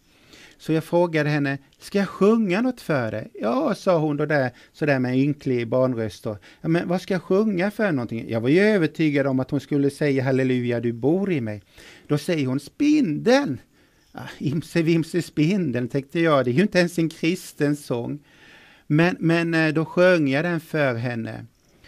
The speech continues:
Och efter att jag hade sjungit om imse vimse spindel som klättrar upp för trån, va, så, eh, ja, det var en hel predikan för mig.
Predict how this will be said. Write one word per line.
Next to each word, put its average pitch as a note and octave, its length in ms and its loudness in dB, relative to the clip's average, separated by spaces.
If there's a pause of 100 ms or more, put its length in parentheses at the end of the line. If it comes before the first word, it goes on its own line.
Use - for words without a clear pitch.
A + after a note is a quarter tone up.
(420)
Och D3 180 0 (120)
efter G#3 680 0
att D#3 120 -6
jag E3 100 0
hade D3 240 0
sjungit D#3 600 -2
om C3+ 180 -2
imse C3+ 360 -2
vimse C3 380 -4
spindel B2+ 500 -2
som B2 140 -10
klättrar B2 340 -6
upp A2 80 -10
för B2 120 -10
trån, A#2 380 -8
va, A2 120 -16 (600)
så, D3 340 0
eh, C3 160 2 (1040)
ja, B2+ 120 -2
det B2+ 60 -2
var B2+ 80 -2
en C3 60 -4
hel D#3+ 340 0
predikan E3 800 -6
för G#3 240 -8
mig. A#2+ 260 -14